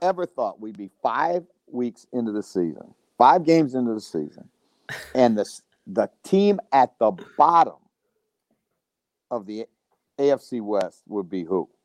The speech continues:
Speaker 1: The Kansas City Chiefs.
Speaker 2: Ooh.
Speaker 1: Are you kidding me? Are you, now, I don't think it's gonna end up that way,
Speaker 2: <laughs>
Speaker 1: but
Speaker 2: Let
Speaker 1: it
Speaker 2: me
Speaker 1: has,
Speaker 2: enjoy it for two more days, Jeff. Come on.
Speaker 1: it, it has been tough. Well, I, I, I know, 'cause you guys, you guys are,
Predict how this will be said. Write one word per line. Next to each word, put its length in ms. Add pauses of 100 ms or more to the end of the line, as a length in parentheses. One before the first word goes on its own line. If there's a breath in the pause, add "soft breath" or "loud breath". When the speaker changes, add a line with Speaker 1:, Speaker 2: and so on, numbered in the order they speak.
(580)
Speaker 1:
The 80
Kansas 760
City 420
Chiefs. 680
Speaker 2:
Ooh. 60 (240 loud breath)
Speaker 1:
Are 140
you 420
kidding 440
me? 240 (760)
Are 180
you, 120 (100)
now, 260 (220 soft breath)
I 100
don't 160
think 160
it's 100
gonna 200
end 180
up 140 (100)
that 240
way, 200 (160)
Speaker 2:
<laughs> 180
Speaker 1:
but 80
Speaker 2:
Let 120
Speaker 1:
it 40
Speaker 2:
me 80
Speaker 1:
has, 100
Speaker 2:
enjoy 260
it 80
for 60
two 240
more 200
days, 280
Jeff. 300
Come 140
on. 80
Speaker 1:
it, 140 (140)
it 200
has 220 (120)
been 280 (160)
tough. 280
Well, 100
I, 220
I, 460
I 20
know, 200
'cause 220
you 80
guys, 320 (260)
you 160
guys 360
are, 160